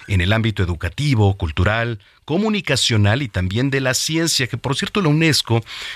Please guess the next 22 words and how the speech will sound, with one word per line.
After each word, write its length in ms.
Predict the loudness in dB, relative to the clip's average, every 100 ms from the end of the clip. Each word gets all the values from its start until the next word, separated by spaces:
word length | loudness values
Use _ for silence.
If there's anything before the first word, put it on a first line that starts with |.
| -4
pues, 160 | 0 0
fue 120 | 0
creada 360 | 0 0 0
al 80 | 0
finalizar 420 | 2 2 2 0
la 120 | 0 0
Segunda 360 | 0 2 2
Guerra 260 | 2 2 2
Mundial 560 | 2 2 2 2 0 -6 -18 -20 _
con 360 | -2 0 2 2
la 80 | 2
finalidad 540 | 0 -2 0 0 2
de 100 | 2
restablecer 720 | 0 -2 -4 -4 -2 0 0
los 140 | -2 -6
sistemas 420 | -6 -4 -4 -2
educativos, 800 | -4 -6 -6 -4 -4 -2 -4 -6 -10 -4
pues, 120 | -4
de 40 |
aquellos 300 | -2 -2 0
países 500 | 0 0 0 -2 -2
aliados 680 | 0 0 2 2 0 -2 -6